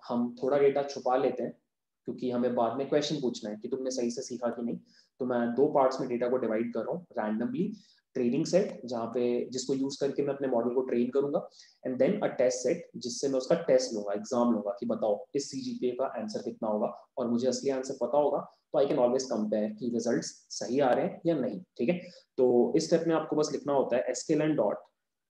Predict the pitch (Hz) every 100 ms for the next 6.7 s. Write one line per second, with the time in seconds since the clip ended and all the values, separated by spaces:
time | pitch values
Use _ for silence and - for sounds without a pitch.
0 | _ 117 113 120 147 147 117 - 123 -
1 | - _ _ _ _ _ _ _ _ _
2 | _ _ _ _ _ _ _ _ _ -
3 | 131 135 147 - 110 131 - - _ _
4 | - - - 117 110 107 107 - - _
5 | _ - - _ _ _ _ - 143 143
6 | 139 143 180 - - 208